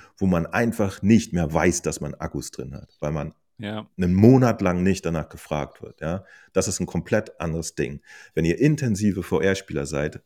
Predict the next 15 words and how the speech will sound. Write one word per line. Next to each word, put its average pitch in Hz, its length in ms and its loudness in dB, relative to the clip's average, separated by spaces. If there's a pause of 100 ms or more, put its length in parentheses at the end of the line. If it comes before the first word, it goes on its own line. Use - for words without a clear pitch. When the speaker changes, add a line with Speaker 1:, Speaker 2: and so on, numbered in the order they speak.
Speaker 1:
dann 80 320 -4
müsst 92 280 -2
ihr 85 60 -2
es 82 120 -6
im 78 100 -8
Prinzip 80 380 -8
nach 71 120 -8
jeder 87 640 0
Session 71 600 -6 (200)
aufladen. - 600 -12 (640)
Und 87 300 0
das 92 180 0
ist, 110 300 -4
äh, 80 280 -2 (240)
natürlich 85 640 -4